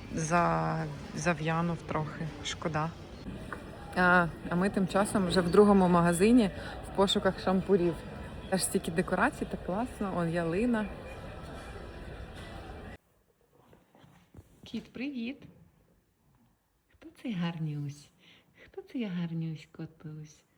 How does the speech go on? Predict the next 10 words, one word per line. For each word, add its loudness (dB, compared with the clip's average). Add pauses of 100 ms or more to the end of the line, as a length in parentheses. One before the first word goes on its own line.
(180)
Тобі -10
не -6
жарко? -8 (1500)
Не -8
жарко -12
тобі? -14 (580)
Чи -10
накрити? -6 (800)
Вибач, -12 (280)
вибач. -18